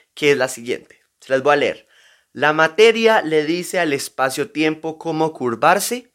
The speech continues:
y el espacio-tiempo le dice a la materia cómo moverse". Eso es una frase muy importante a tener en cuenta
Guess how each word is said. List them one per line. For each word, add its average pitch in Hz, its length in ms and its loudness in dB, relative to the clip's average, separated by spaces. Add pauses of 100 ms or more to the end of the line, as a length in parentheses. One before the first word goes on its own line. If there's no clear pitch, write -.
(520)
y 160 100 -2
el 175 120 2
espacio-tiempo 170 1080 0
le 120 180 -6
dice 143 280 -4
a 156 40 2
la 151 120 2
materia 160 640 -2
cómo 156 400 0
moverse". 147 680 -2 (760)
Eso 220 300 2
es 202 80 -2
una 202 180 -2
frase 190 280 0
muy 190 180 -2
importante 185 480 -4
a 180 80 -8
tener 123 260 -4
en 120 100 -6
cuenta 196 400 -2